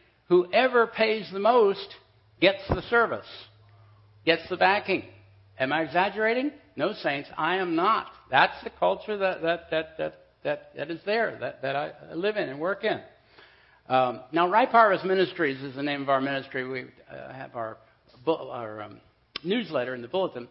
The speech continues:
This year, for the first ti-, time after all these years, by God's grace,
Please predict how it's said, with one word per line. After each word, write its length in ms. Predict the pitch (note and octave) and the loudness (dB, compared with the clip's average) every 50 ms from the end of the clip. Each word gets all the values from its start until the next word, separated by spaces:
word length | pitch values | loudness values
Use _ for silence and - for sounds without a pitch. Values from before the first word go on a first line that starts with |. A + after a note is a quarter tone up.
| _ _ _ _ _ _ _ _ _ _ _ _ _ _ _ _ _ _ _ _ _ _ _ _ _ _ _ | _ _ _ _ _ _ _ _ _ _ _ _ _ _ _ _ _ _ _ _ _ _ _ _ _ _ _
This 240 | - A#3 C#4 - - | 6 6 6 6 2
year, 340 | C#4+ B3+ F#3+ C#3 B2 - - - | -2 -2 -2 -2 -4 -8 -8 -4
for 80 | F3 | -4
the 80 | F3 - | -4 -4
first 280 | - G3+ G#3 G#3+ G3+ - - _ | -4 -4 -6 -4 -6 -8 -14 _
ti-, 320 | F3 E3+ - - _ - | -14 -14 -14 -14 _ -4
time 240 | - F3 D3+ C3 C3 | -2 -2 0 0 -2
after 260 | C3+ C3 C3 - - | -4 -4 -6 -6 -6
all 240 | C3 C#3 E3 G3+ G3+ | -2 0 0 0 0
these 260 | G3 G3+ G3+ F3+ D3+ E3 | -2 -4 -6 -6 -8 -6
years, 360 | F3+ E3+ C#3 B2 B2 C3 C3 - - _ _ _ _ _ _ _ _ _ _ _ - | -6 -6 -6 -6 -8 -12 -16 -20 -20 _ _ _ _ _ _ _ _ _ _ _ -2
by 120 | A2+ A2+ | -2 -2
God's 400 | A2+ - D#3 F3+ G#3+ B3 G3+ E3 - | 0 -2 -2 0 0 -2 -2 -4 -2
grace, 340 | F#3+ F#3+ E3+ B2+ A2+ A#2 | 0 0 0 0 -2 -4